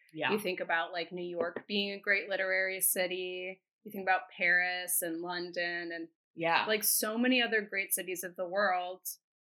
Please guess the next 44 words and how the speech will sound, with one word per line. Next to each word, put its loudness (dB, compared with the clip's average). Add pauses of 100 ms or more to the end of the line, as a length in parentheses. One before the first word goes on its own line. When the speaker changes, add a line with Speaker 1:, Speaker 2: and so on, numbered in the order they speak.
(200)
Speaker 2:
which 2
L 2
A 2
is -2
among. 0
Speaker 1:
Of -6 (280)
Speaker 2:
And, 4
Speaker 1:
course. -4
Speaker 2:
like, 2 (600)
there's 4
not, 0 (140)
like, 2
a 0 (600)
hard 2
literary 0
scene 0
that -6
you -8
can -14
look -8 (100)
to -4
in -8
the -8
way -4
that -6
you -10
could -16
look -12
to, -10
like, -4
Old -6
Hollywood -6
or, -8
like, -8
Topanga -8
Canyon -4 (320)
as 0
being, -4
like, -4
hubs 0 (400)
for, 4
like, 0
great -2
art -6